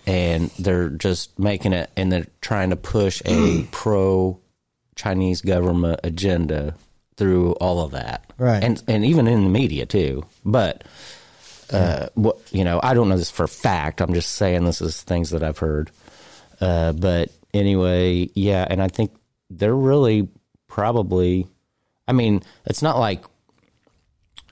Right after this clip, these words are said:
Speaker 1: uh, we're not probably, it's, it's kinda like what we've done before in other countries probably too. Um,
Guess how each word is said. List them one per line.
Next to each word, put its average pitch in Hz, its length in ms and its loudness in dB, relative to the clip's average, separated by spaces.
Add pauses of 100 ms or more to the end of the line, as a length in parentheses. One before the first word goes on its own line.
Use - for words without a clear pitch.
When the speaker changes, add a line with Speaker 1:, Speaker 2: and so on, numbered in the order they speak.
Speaker 1:
uh, 85 500 -6 (800)
we're 120 160 2
not - 340 -2
probably, 101 680 2
it's, 104 180 -4 (600)
it's 117 120 -4
kinda 170 220 2
like 123 280 2
what 107 220 4
we've 110 500 2
done 104 260 4
before 110 580 2
in 110 160 2
other 110 200 4
countries 110 360 0
probably 110 560 2
too. 113 480 2 (560)
Um, 92 400 0